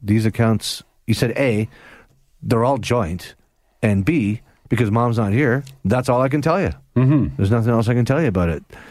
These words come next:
Speaker 1: So what happens next?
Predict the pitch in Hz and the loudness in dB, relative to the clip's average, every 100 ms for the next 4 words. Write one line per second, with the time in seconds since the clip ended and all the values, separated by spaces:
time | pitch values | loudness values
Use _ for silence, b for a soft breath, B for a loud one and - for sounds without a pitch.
0 | B B B B B B B - 214 202 | B B B B B B B -4 -2 0
1 | 160 226 165 B B B 113 117 139 127 | 0 -2 -8 B B B 0 0 0 0
2 | 180 196 - - | 0 -2 -6 -16